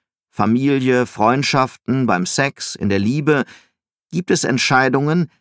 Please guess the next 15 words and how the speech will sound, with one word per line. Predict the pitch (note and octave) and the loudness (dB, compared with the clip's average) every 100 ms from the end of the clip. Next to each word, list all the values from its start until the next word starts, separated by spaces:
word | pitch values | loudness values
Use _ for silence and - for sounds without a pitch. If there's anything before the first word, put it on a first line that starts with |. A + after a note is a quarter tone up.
| _ _ | _ _
die | C3+ C#3+ D3+ | -4 0 2
an | D3 - | 2 2
exklusive | G3 - - D#3 C3 C#3+ D#3+ | -2 -2 -2 0 0 0 2
Abkommen | - - A#2+ G#2 G2+ | 0 0 0 2 2
gebunden | G2+ G#2 G#2 - | 2 2 0 -2
sind. | F#2 G2 - - _ _ _ _ _ _ _ - | -2 -4 -6 -14 _ _ _ _ _ _ _ 0
Bündnisse, | D3 E3 D#3+ - C#3+ | 2 2 0 0 0
die | B2+ A#2 | 2 2
wir | A#2+ | 2
privat | - A2+ C3 D3 - | 2 2 4 4 2
mit | B2+ | 0
unseren | - A#2+ G#2 G#2+ | 2 2 2 -2
Freunden, | - C#3 E3 E3+ - D3 C#3 | 0 0 2 0 -2 -2 0
unseren | A#2+ G2 G#2 G#2 | 0 0 0 0
Liebsten, | D3+ D#3 - - C#3+ C3 | 0 -4 -8 -4 0 -2